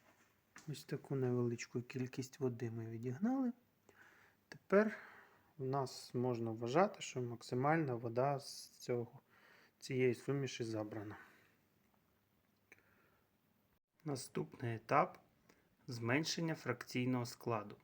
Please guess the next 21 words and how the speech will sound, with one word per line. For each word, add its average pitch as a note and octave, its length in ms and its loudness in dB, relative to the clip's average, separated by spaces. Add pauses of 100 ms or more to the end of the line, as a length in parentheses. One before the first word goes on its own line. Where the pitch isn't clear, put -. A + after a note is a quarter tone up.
(920)
Річ A#2+ 280 -4
в - 20 -20
тому, F3+ 240 0
що - 200 -4
у - 20 -2
нас A#2+ 160 0
дуже B2 320 -2
широкий, B2 760 0
досить, A2+ 520 -6
е, A2+ 280 -4
тринадцять B2+ 680 2
градусів, A2+ 1000 -2
е, A2 360 -8
фракційний A2+ 600 -6
склад. D#3 360 2 (640)
Е, G#2 500 -2
спробуємо D3+ 760 2
його A2 280 0
зменшити G#2 680 -8 (420)
шляхом E3 480 0
ректифікації. A2+ 1000 -4